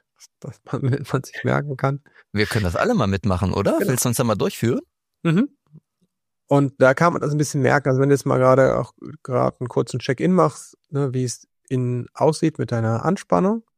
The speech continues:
Speaker 1: kannst du auf einer Skala von eins bis zehn machen. Eins ist total entspannt, zehn ist super angespannt,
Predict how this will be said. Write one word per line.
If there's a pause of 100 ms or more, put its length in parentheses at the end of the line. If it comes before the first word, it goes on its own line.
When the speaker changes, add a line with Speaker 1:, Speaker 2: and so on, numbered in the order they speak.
(480)
Speaker 1:
kannst
du
auf
einer
Skala
von
eins
bis
zehn
machen. (840)
Eins
ist
total
entspannt,
zehn
ist
super
angespannt,